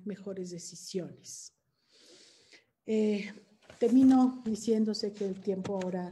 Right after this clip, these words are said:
siempre lo es, pero quizá ahora lo es más. El tiempo es oro. Déjenme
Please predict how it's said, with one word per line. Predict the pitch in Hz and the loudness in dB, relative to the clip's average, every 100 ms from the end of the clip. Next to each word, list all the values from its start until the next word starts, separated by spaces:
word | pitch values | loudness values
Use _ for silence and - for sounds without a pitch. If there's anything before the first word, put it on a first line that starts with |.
| - | -10
siempre | - 208 190 196 | -4 -2 -2 -4
lo | 185 180 | -4 -4
es, | 180 185 | -4 -6
pero | - 180 - | -8 -10 -10
quizá | 180 185 | -12 -10
ahora | 175 185 180 | -8 -8 -6
lo | 170 | -6
es | 175 - | -8 -6
más. | 202 202 - - - - - - | -4 -6 -8 -16 -14 -14 -16 -14
El | 185 | -8
tiempo | 202 196 202 | -6 -4 -6
es | - | -6
oro. | 214 196 196 - _ _ - _ | -4 -4 -6 -12 _ _ -20 _
Déjenme | 226 233 240 226 220 208 190 | -6 -2 2 2 2 0 -2